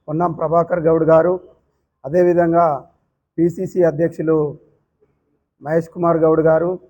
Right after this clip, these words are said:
అదేవిధంగా స్థానిక ఎమ్మెల్యే డాక్టర్ మురళీ నాయక్ గారు, అదేవిధంగా, మ్, డోర్నకల్ శాసనసభ్యులు డాక్టర్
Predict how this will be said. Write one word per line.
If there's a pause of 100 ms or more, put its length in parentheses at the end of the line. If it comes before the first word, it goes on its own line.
(360)
అదేవిధంగా
స్థానిక
ఎమ్మెల్యే (440)
డాక్టర్
మురళీ
నాయక్
గారు, (360)
అదేవిధంగా, (1000)
మ్, (260)
డోర్నకల్ (600)
శాసనసభ్యులు (720)
డాక్టర్